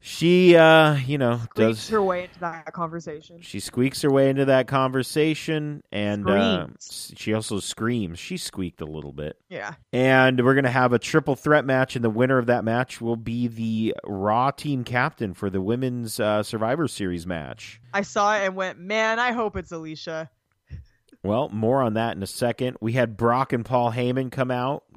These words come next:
Speaker 1: basically running down Jinder Mahal and the Singh brothers, accepting the challenge. You know,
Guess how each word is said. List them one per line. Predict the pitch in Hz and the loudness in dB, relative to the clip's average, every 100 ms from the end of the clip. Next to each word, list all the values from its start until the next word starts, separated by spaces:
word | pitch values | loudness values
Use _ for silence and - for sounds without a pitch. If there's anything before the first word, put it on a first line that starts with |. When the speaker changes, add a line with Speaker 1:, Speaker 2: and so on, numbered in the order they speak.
| 98 | -6
Speaker 1:
basically | 113 113 120 101 113 | -2 -2 -4 -2 -2
running | 101 104 107 110 | 0 2 0 0
down | 101 104 107 | 0 0 0
Jinder | 95 104 104 101 | -2 -4 -2 -2
Mahal | 98 104 101 117 120 | -2 -4 -2 -2 -4
and | 95 | -6
the | 92 90 | -8 -10
Singh | 87 - 120 104 101 | -12 -6 -4 -4 -4
brothers, | 95 95 98 104 120 - _ _ _ - | -2 0 0 -4 -8 -18 _ _ _ -10
accepting | 101 - 120 113 - 107 | -8 -2 -2 -2 -4 -6
the | 92 | -6
challenge. | - - 110 104 104 104 123 - _ | -10 -6 -2 -2 -2 -6 -8 -20 _
You | 110 | -4
know, | 101 87 | -2 -2